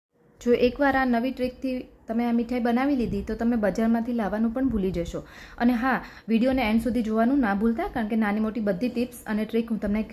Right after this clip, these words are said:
શેર કરવાની છું. તો ચલો ફટાફટથી બનાવવાનું સ્ટાર્ટ કરીએ. તો સૌથી પહેલાં એક કપ અહીંયા બેસન લેવાનો છે. તો એને ચાળીને મેં પહેલેથી લીધેલો છે અને આ રીતે દબાવીને લીધેલો છે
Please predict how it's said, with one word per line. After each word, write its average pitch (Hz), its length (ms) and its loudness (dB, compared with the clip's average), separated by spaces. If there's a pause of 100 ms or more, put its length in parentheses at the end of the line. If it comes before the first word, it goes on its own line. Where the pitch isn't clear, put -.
(100)
શેર 180 180 -2
કરવાની 233 420 0
છું. 403 200 -10 (300)
તો 202 60 -6
ચલો 247 240 -2
ફટાફટથી 208 480 -4
બનાવવાનું 190 440 0
સ્ટાર્ટ - 360 -6
કરીએ. 208 320 -2 (320)
તો 226 80 0
સૌથી 220 360 0
પહેલાં 214 380 0 (100)
એક 220 180 -8
કપ 240 140 -4
અહીંયા 214 240 -2
બેસન 214 380 0
લેવાનો 247 380 0
છે. 285 160 -8 (1040)
તો 220 120 -2
એને 240 260 2
ચાળીને 208 400 0
મેં 233 140 -4
પહેલેથી 226 340 -2
લીધેલો 220 380 0
છે 240 160 -6
અને 226 180 -4
આ 185 80 -2
રીતે 196 220 -2
દબાવીને 196 500 2
લીધેલો 220 360 0
છે 247 160 -6